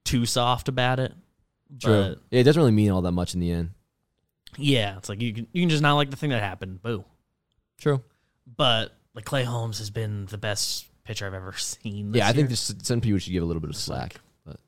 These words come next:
Speaker 1: he's earned one bad one. If he, if
Speaker 2: That's
Speaker 1: he
Speaker 2: the thing,
Speaker 1: did
Speaker 2: it's
Speaker 1: basically
Speaker 2: one
Speaker 1: the same thing again tonight, he gets out there, I'd get it. It'd still be, I wouldn't personally do it, but whatever, whatever, whatever.
Speaker 2: Fair. No, B B D, you always give a respectful take that I can, I see.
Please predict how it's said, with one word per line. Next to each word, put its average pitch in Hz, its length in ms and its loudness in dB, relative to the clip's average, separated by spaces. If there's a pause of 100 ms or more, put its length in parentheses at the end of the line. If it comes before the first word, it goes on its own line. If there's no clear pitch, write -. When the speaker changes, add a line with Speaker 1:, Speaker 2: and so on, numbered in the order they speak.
Speaker 1:
he's 139 160 -2
earned 143 220 6
one 117 240 0
bad 104 220 -6
one. 131 100 -2
If 156 80 8
he, 160 120 6
if 147 160 0
Speaker 2:
That's 139 120 8
Speaker 1:
he 131 80 6
Speaker 2:
the - 20 2
thing, 147 140 6
Speaker 1:
did 110 60 2
Speaker 2:
it's 123 100 -2
Speaker 1:
basically 110 400 4
Speaker 2:
one 127 60 2
Speaker 1:
the 123 80 -2
same 120 260 0
thing 110 240 -4
again 120 320 -2
tonight, 113 500 -4 (220)
he 123 80 -10
gets 120 180 -6
out 123 200 -4
there, 135 260 -4 (560)
I'd 113 160 2
get 104 180 0
it. 95 60 -10
It'd 110 160 -6
still 104 260 -4
be, 101 400 -8
I 113 80 2
wouldn't 104 240 -6
personally 95 460 -8
do 117 240 -6
it, 127 200 -6
but - 120 -12
whatever, - 340 -14
whatever, - 360 -10
whatever. - 280 -20
Speaker 2:
Fair. 135 320 4 (380)
No, 117 80 -6
B 123 100 0
B 120 80 2
D, 120 60 4
you 117 100 6
always 165 180 4
give 131 120 -2
a 107 40 -2
respectful 98 460 -4
take 90 240 -6
that 82 80 -6
I 80 120 -2
can, 80 260 -4 (520)
I 87 60 0
see. - 460 0